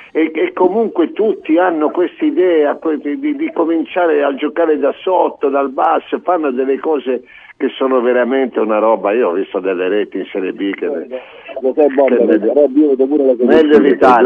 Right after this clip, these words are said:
Speaker 2: perché
Speaker 1: dai,
Speaker 2: vedo
Speaker 1: meglio evitare, se no fai anche dei brutti, meglio evitare.
Speaker 2: Io vedo anche la Serie C e vedo anche che in Serie C giocano in questo modo e prendono dei gol simili, in Serie C pure, cioè in Serie C che dovrebbe essere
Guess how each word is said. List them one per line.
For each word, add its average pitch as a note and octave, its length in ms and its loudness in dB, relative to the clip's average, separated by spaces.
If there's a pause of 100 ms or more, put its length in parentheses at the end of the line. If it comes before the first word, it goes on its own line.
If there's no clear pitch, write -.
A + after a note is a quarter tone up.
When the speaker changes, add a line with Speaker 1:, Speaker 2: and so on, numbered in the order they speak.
Speaker 2:
perché - 60 4
Speaker 1:
dai, G#2 180 4
Speaker 2:
vedo A2+ 140 6
Speaker 1:
meglio C#3 160 4
evitare, C#3 480 2
se C3+ 100 0
no D3+ 220 2
fai C3 180 4
anche B2 240 0
dei A#2+ 140 0
brutti, A2+ 340 -4
meglio - 920 -12
evitare. B2+ 240 2
Speaker 2:
Io D3+ 160 6
vedo B2 300 4
anche C#3 200 2
la B2 120 0
Serie A2+ 220 2
C G2 460 -2 (120)
e A2+ 180 0
vedo D3 320 4
anche D#3+ 220 0
che B2 80 0
in B2 100 0
Serie C3+ 200 2
C D3+ 160 0
giocano A#2 260 4
in A#2 80 -4
questo A#2+ 260 2
modo F2 320 0
e - 60 -2
prendono G#2+ 340 2
dei A2+ 160 4
gol B2 320 4
simili, E2 380 -10 (140)
in G2 140 -12
Serie G#2 200 0
C - 200 -10
pure, C#2 360 -10 (100)
cioè F2 140 -2
in E2+ 160 -6
Serie F#2 160 -2
C - 80 -10 (100)
che G#2 100 2
dovrebbe F2 380 0
essere F2 420 -2